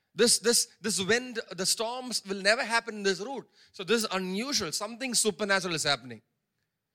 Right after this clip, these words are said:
So they wanted, the, all the men cried out to their gods.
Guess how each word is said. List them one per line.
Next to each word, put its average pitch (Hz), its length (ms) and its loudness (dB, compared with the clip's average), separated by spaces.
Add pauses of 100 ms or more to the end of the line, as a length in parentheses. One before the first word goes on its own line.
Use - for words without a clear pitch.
(180)
So - 100 -8
they 226 280 4
wanted, 220 520 0
the, 190 220 -6
all 277 400 4
the 240 100 0
men 208 320 0 (180)
cried 202 360 6
out 214 140 4
to 202 60 -4
their 185 240 0
gods. 139 600 0